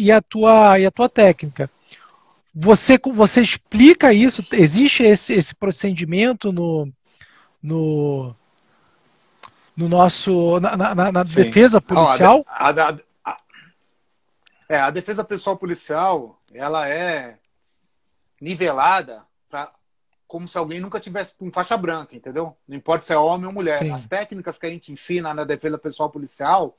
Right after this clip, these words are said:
Speaker 2: ela é pra ser feita por homem, por mulher, independente da composição física. Então, elas são selecionadas,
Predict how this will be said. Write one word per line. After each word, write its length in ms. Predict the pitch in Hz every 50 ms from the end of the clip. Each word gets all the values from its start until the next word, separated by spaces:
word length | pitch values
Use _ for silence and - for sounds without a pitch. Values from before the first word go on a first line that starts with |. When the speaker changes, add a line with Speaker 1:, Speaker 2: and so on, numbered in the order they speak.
| _ _ _ _ _
Speaker 2:
ela 160 | - - 113 131
é 40 |
pra 160 | - - 170 160
ser 200 | - 165 147 -
feita 280 | - 165 175 175 180 165
por 200 | - 160 143 143
homem, 380 | 139 151 160 170 170 165 151
por 180 | - - 151 151
mulher, 420 | 147 139 139 139 156 180 165 _ _ _ _
independente 720 | 147 139 156 156 - 165 156 147 147 151 165 175 - -
da 300 | 185 190 190 196 196 190
composição 480 | 185 _ 185 185 196 185 - - 202 196
física. 540 | - - 175 156 147 117 - _ _ _ _ _ _ _ _ _ _ _ _ _ _ _ _ _ _ -
Então, 200 | 107 - 175 151
elas 140 | 160 151
são 120 | - 170 170
selecionadas, 960 | - - 175 175 175 - - 170 147 143 151 170 196 202 180 160 139 - -